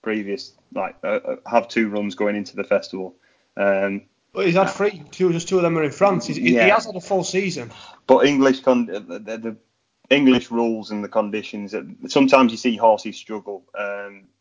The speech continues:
Speaker 1: I, I've seen it many a times that it just takes a little bit longer for horses to adapt. Pick Dory, for example, in the same colours. He's a horse that's needed to adapt a bit more to the way the English game is. I think he, did he go into the Triumph last season and not have him run?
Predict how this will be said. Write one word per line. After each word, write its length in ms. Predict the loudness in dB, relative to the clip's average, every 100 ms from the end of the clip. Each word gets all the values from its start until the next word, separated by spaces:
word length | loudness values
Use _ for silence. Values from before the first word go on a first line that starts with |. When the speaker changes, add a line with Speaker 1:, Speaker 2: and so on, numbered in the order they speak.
| -14
Speaker 1:
I, 160 | -12 -8
I've 140 | -10
seen 240 | -10 -10 -10
it 100 | -10
many 240 | -10 -10
a 60 | -12
times 420 | -8 -8 -8 -10
that 180 | -10 -10 _ _
it 140 | -14 -10
just 160 | -4
takes 240 | -2 -2 -2
a 40 |
little 180 | -2 0
bit 260 | -4 -6 _ -10
longer 420 | -2 -2 -2 -6
for 160 | -4 0
horses 320 | 0 0 -4
to 100 | -6
adapt. 400 | 0 0 -2 _
Pick 200 | -6 0
Dory, 320 | 4 4 4 0
for 100 | -10
example, 360 | -10 -12 -10
in 80 | -12
the 60 | -10
same 280 | -6 -6 -8 -8
colours. 380 | -8 -8 -16 _ _ _ -10
He's 160 | -4
a 60 | -4
horse 380 | 0 -2 -2 -8
that's 260 | -18 -14
needed 320 | -14 -12 -14 -10
to 240 | -8 -6 -6
adapt 360 | -4 -4 -4
a 60 | -14
bit 160 | -8
more 180 | -4 -4
to 120 | -4 -10
the 80 |
way 420 | -6 -2 -2 -4 -10
the 160 | -10 -10
English 320 | -10 -14 -12
game 260 | -10 -10 -12
is. 220 | -18 -20 _ _ _ -14
I 60 | -2
think 220 | 0 2
he, 160 | -2
did 120 | -2 -2
he 120 | 0
go 160 | 0
into 160 | -2 -4
the 80 | -6
Triumph 360 | 0 0 0
last 200 | -2 -2
season 260 | -2 -4 -4
and 320 | -4 -4 -8 _ -2
not 240 | -2 -2 _ -6
have 120 | -2
him 160 | 0
run? 300 | 0 -4 -4